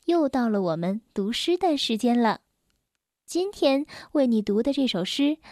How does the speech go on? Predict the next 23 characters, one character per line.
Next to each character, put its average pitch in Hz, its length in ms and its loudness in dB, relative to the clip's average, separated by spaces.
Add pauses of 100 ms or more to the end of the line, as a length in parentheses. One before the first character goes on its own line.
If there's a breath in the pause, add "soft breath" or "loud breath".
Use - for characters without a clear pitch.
(140 loud breath)
是 247 320 -2
清 311 320 -2
代 277 200 0
的 214 120 0
诗 285 240 0
人 226 400 2
高 370 260 -2
鼎 240 260 0
写 160 300 -4
的 180 240 -4 (340)
《村 320 300 0
居》。 339 280 4 (1400)
《村 339 340 0
居》， 339 380 4 (560)
高 359 260 2
鼎。 175 600 -2 (1160)
草 247 300 0
长 190 260 -2
莺 254 240 0
飞 277 400 2 (280 loud breath)
二 262 380 0
月 226 380 2
天 311 520 0